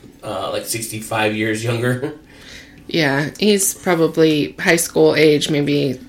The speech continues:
Speaker 1: About
Speaker 2: seventeen,
Speaker 1: eighteen.
Speaker 2: eighteen.
Speaker 1: Yeah. Um, you've got Rachel Zegler, um, from West Side Story now playing Lucy, uh, Gray Baird, um, the lead protagonist, kinda almost antagonist too in this film.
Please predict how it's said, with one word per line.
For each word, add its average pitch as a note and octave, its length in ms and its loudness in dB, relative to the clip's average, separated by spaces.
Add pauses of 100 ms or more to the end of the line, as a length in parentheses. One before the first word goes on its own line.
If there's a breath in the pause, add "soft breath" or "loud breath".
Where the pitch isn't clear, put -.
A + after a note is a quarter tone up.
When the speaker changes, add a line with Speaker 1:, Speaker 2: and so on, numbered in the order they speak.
(220)
Speaker 1:
About - 100 0
Speaker 2:
seventeen, E3 460 4
Speaker 1:
eighteen. D3+ 180 4
Speaker 2:
eighteen. D#3+ 240 0
Speaker 1:
Yeah. G2+ 380 0 (400)
Um, A2+ 500 -4 (320 loud breath)
you've C3 160 -4
got B2+ 340 0
Rachel C3 360 4
Zegler, A#2 680 -2
um, G#2+ 500 -2 (140)
from A2+ 460 -4
West C3 180 2
Side B2 180 0
Story B2 360 0
now A#2 260 -2
playing A2+ 720 -4
Lucy, A#2+ 840 -4
uh, G#2 200 -8
Gray G#2+ 400 -4
Baird, G#2 480 -4 (440 loud breath)
um, G#2 440 -4
the G#2 240 -4 (100)
lead B2 560 2 (880)
protagonist, F3+ 760 0
kinda F3 200 0
almost D3+ 240 0
antagonist D3 640 -2
too D3+ 240 -2
in D3+ 80 -6
this C#3+ 100 -10
film. D#3 420 -8